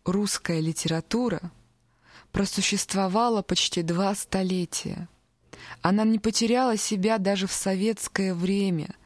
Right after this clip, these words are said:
с честью неся знамя истины и справедливости,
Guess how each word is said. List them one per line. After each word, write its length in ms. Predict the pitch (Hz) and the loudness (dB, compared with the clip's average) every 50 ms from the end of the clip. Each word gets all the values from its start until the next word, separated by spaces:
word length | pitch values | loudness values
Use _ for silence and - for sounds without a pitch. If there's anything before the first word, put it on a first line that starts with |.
| - - - - - - - - | -20 -20 -20 -20 -20 -20 -20 -6
с 160 | - - - | -4 -4 0
честью 480 | - - - 226 220 196 - - 190 190 | 0 2 2 2 0 0 0 0 2 2
неся 420 | 190 190 185 - - - 196 196 | 2 2 2 0 0 0 0 0
знамя 380 | 190 170 180 180 175 175 175 170 | 2 2 0 2 2 2 0 0
истины 640 | - - - 196 202 196 - - - 180 180 175 | -2 0 0 0 0 0 -2 -2 0 0 2 2
и 40 | 175 | 0
справедливости, 1080 | - - - - 180 180 170 170 156 165 170 190 220 220 190 170 - - - - - - | -2 -4 -4 -2 -2 -2 -2 -2 -2 0 0 0 0 0 0 -2 -4 -6 -8 -8 -10 -10